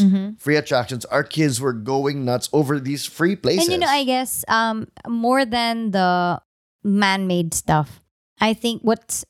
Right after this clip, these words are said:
Speaker 1: supernatural to them, <laughs> hindi naman supernatural, parang,
Speaker 2: Oo nga
Speaker 1: parang
Speaker 2: eh.
Speaker 1: may power eh, no?
Speaker 2: Oo.
Speaker 1: Pero yung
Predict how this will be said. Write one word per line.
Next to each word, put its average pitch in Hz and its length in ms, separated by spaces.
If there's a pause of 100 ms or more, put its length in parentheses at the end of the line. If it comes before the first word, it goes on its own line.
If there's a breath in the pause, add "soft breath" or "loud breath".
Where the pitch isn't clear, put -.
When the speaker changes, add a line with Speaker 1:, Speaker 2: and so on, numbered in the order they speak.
(220)
Speaker 1:
supernatural 196 960
to 190 100
them, 160 200
<laughs> - 60
hindi 233 240
naman 269 200
supernatural, 196 800
parang, 180 360
Speaker 2:
Oo - 600
nga 123 40
Speaker 1:
parang 240 240
Speaker 2:
eh. - 40
Speaker 1:
may 240 40
power 196 400
eh, 175 160
no? 185 160
Speaker 2:
Oo. - 40
Speaker 1:
Pero 220 160
yung 240 160